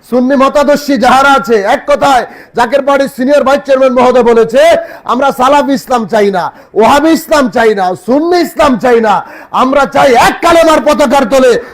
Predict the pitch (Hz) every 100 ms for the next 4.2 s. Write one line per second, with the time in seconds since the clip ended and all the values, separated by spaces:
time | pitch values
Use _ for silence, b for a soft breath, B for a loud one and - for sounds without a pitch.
0 | - - 403 440 - - 349 349 381 -
1 | 349 262 330 403 403 370 - 349 330 -
2 | 294 285 269 - B B - - 453 440
3 | 370 370 339 330 311 285 285 196 294 269
4 | 277